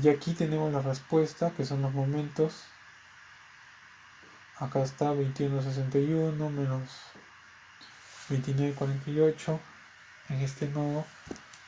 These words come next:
veintiocho sesenta y uno es esta reacción. La vertical acá,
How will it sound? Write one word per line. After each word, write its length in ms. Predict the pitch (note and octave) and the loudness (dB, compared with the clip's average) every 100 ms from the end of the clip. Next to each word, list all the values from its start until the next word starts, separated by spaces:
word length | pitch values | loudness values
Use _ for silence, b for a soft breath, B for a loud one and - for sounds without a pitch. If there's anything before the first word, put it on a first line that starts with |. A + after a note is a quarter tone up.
| - - | -16 -2
veintiocho 440 | C#3+ C#3 D3 - | 0 2 0 0
sesenta 340 | C#3+ C#3+ C3+ C3+ | -2 -2 2 4
y 120 | C#3+ | 4
uno 140 | C#3+ | 2
es 40 | C#3 | -2
esta 220 | C#3 C#3+ | 0 2
reacción. 580 | C#3 C3+ - E3+ F#3 - - - | 2 0 2 2 2 -4 -20 -4
La 120 | C#3 | 4
vertical 580 | C3 B2+ - C3+ - C#3+ | 4 4 -2 -4 2 4
acá, 380 | C3+ C3+ D3 | 2 2 2